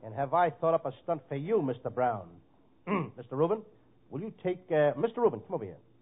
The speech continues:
You take, uh, Mister Brown out on Hollywood Boulevard. Now, here is a big, big basket of bricks. Your stunt will be to break as many store windows as you can and get back here before the program is over. Now, in the bottom of the basket, you'll find a bomb. You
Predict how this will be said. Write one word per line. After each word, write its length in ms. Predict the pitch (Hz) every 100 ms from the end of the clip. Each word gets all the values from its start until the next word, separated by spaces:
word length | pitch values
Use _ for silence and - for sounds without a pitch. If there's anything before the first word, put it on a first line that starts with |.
| _ _
You 100 | -
take, 320 | - 196 196
uh, 280 | 170 156 147 -
Mister 180 | 156 143
Brown 240 | 147 135
out 120 | 135
on 80 | 123
Hollywood 300 | 131 135 117
Boulevard. 380 | 131 104 92 76 - _ -
Now, 120 | 110
here 160 | 127 185
is 80 | 117
a 40 |
big, 320 | 135 175 135
big 180 | 113 156
basket 300 | 147 151 151
of 60 | 147
bricks. 220 | 120 - - - - -
Your 200 | 208 240
stunt 200 | - 214 180
will 80 |
be 200 | 139 175
to 120 | 185 143
break 260 | 156 170
as 100 | - -
many 200 | 208 185
store 200 | - 180
windows 260 | 151 147 156
as 100 | 113
you 140 | 151 170
can 280 | 139 117 120
and 120 | 123
get 180 | 117 117
back 200 | 170 -
here 120 | 156 170
before 300 | 143 151 147
the 80 |
program 420 | 127 160 156 156 156
is 80 |
over. 260 | 127 95 73 - _ _ _ -
Now, 380 | 202 147 80 -
in 120 | 110 107
the 60 | 107
bottom 340 | - 202 175 165
of 80 | 156
the 60 | -
basket, 420 | - 123 120 135 131
you'll 140 | 117
find 240 | 123 113 107
a 80 | 98 -
bomb. 440 | 139 127 101 69 67 _ _ _ _ _ -
You 140 | 127